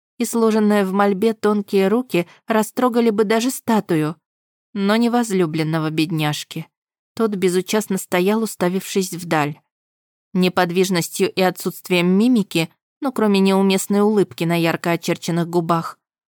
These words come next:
он вызывал ассоциации с гранитным памятником. Бррр, меня передернуло от холодного взгляда огромных черно-синих глаз. Неприятный тип, несмотря на внешнюю привлекательность, окаменевший не только телом,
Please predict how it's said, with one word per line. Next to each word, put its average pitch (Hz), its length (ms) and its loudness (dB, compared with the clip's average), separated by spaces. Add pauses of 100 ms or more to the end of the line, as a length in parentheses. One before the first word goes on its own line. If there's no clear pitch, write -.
(200)
он 262 180 2
вызывал 208 400 2
ассоциации 202 760 0
с 180 80 -4
гранитным 185 580 0
памятником. 156 800 -2 (1080)
Бррр, 156 460 -4 (320)
меня 180 300 0
передернуло 170 720 0
от 160 80 -2
холодного 175 560 0
взгляда 175 540 0
огромных 190 440 0
черно-синих 185 720 0
глаз. 170 480 -2 (880)
Неприятный 185 800 0
тип, - 320 -6
несмотря 175 500 0
на 165 140 0
внешнюю 165 480 -2
привлекательность, 160 1000 -2 (440)
окаменевший 190 680 0
не 190 140 2
только 233 340 -2
телом, 165 500 -2